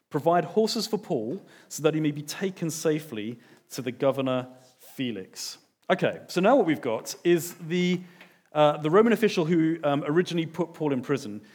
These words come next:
He obviously senses that it's all about to kick off in Jerusalem. And what you've got to keep in mind here is that the,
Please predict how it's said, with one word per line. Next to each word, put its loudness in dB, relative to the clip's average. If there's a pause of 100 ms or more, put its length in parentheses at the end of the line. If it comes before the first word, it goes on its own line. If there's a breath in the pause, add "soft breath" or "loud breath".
(280 loud breath)
He -2
obviously 0
senses -4
that -4
it's -8 (240)
all 0
about -2
to -12
kick -14
off -12
in -10
Jerusalem. -14 (840 soft breath)
And -2
what 6
you've 2
got 6
to 4
keep -2
in 0
mind 0
here -2
is -8
that -8
the, 0